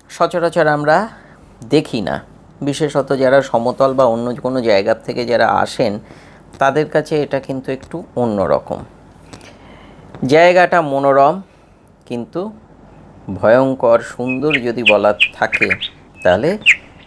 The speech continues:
এই রাস্তাগুলো কিন্তু সেই রকম। তবে সিংহলীলা জাতীয় উদ্যান থেকে গৈরিবাস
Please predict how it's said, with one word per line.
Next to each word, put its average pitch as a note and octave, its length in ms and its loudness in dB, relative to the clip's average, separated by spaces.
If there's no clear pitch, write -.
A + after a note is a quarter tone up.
এই G3+ 100 4
রাস্তাগুলো C3 520 0
কিন্তু A#2 220 -6
সেই F#2 220 -6
রকম। - 240 -12
তবে F3 240 4
সিংহলীলা G3 720 2
জাতীয় C#3+ 420 0
উদ্যান D3 320 2
থেকে C3 280 -4
গৈরিবাস D3+ 440 4